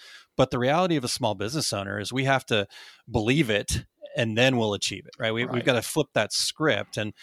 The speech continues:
Speaker 1: the interesting part for me is when I was getting our success group started, I was also getting involved with, um, a program called the Success Principles. The, the gentleman who put this together, his name's Jack Canfield.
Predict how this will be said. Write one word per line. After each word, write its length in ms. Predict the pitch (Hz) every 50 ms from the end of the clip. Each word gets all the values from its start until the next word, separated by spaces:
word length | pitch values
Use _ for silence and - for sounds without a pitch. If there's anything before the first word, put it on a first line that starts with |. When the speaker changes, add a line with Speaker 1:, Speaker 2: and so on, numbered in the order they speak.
| - - - - _ _ _
Speaker 1:
the 100 | 147 143
interesting 400 | 185 - - 208 165 - 147 127
part 220 | - - 135 110 -
for 100 | - 110
me 260 | 104 113 123 120 113
is 200 | 104 104 95 107
when 420 | 110 113 - 110 123 123 127 127 120
I 100 | 113 110
was 200 | 107 104 101 -
getting 300 | - - 135 127 127 117 113
our 100 | 113 110
success 400 | - 120 - - 123 110 - -
group 160 | - 107 - -
started, 640 | - - - 165 180 190 165 120 107 113 120 117 - - - _ _ -
I 80 | 127
was 100 | 127 120 131
also 320 | 143 160 151 - 160 139
getting 280 | 127 117 127 123 123 120
involved 380 | 113 110 113 110 113 113 107 107
with, 240 | 110 107 - _ -
um, 320 | 107 101 101 98 101 104 -
a 80 | 113 -
program 440 | - - 127 117 110 113 110 107 104
called 200 | - 117 107 101
the 80 | 104 101
Success 420 | - - - - - 175 170 -
Principles. 600 | - - 110 98 - - - - 101 - - - -
The, 240 | 117 107 107 113 117 _ _
the 80 | 110
gentleman 380 | 101 - 120 110 107 110 110 104
who 120 | 98 107
put 220 | 101 _ - 107 - _
this 140 | 113 104 -
together, 380 | - - 104 110 104 101 101 104
his 140 | 104 - -
name's 180 | 110 101 92 -
Jack 240 | - 107 101 -
Canfield. 580 | - - 117 107 104 98 - 113 104 104 104